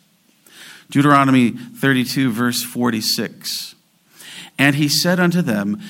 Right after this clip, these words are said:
Set your hearts unto all the words which I testify among you this day." Which ye shall command your children to observe to do,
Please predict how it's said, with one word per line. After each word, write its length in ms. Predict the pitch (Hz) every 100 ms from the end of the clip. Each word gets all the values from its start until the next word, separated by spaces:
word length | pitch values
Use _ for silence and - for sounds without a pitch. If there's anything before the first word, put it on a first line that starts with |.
| -
Set 440 | - - 180 202 190
your 280 | 156 156 143
hearts 880 | - 156 165 147 - - - - - _ _ _ _ -
unto 220 | 135 151
all 680 | 160 156 185 202 202 202 185
the 100 | 185
words 920 | 151 151 143 127 - - - - - _ _ _
which 220 | - 135 156
I 140 | 139
testify 580 | 143 151 151 143 139 131
among 380 | 127 123 123 120
you 120 | 117
this 260 | 107 104
day." 340 | - 98 95 98 _ _ _ _ _ _ _ _ _ _
Which 240 | 135 139 139
ye 140 | 151
shall 320 | - 147 135
command 560 | 131 - 131 147 160 156
your 120 | 165
children 800 | 160 - 208 220 196 131 101 - - - -
to 160 | -
observe 440 | 123 107 123 127 127
to 80 | 120
do, 440 | 127 117 95 95